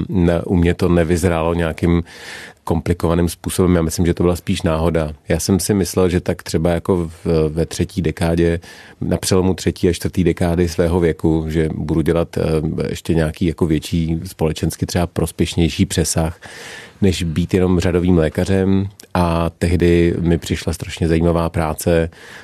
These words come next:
organizace Médecins Sans Frontières francouzská, která vznikla, eh, v sedmdesátých letech a přidal jsem se k nim a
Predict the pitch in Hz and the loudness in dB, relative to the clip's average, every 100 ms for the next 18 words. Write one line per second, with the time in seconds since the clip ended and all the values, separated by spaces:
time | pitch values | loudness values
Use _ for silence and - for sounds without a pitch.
0 | - 90 82 82 78 80 - 87 82 - | -6 -2 0 2 2 0 0 2 2 2
1 | 82 - 82 - 82 - 82 82 85 87 | -2 0 -2 -2 -4 0 2 2 0 -6
2 | - 85 82 87 78 - 85 78 - 82 | -4 -2 0 -2 -2 -2 -2 -2 -4 -2
3 | 82 82 80 90 82 82 _ 87 82 80 | 0 -2 -2 -2 -2 -4 _ 0 2 2
4 | 80 78 - - 82 80 80 87 85 - | 0 -4 -8 -6 -2 0 0 -2 -2 -6
5 | - 82 - 95 92 82 - 82 82 90 | -4 -2 0 0 0 -4 -2 -2 0 -2
6 | 80 87 - 82 85 85 | -2 -2 0 2 2 0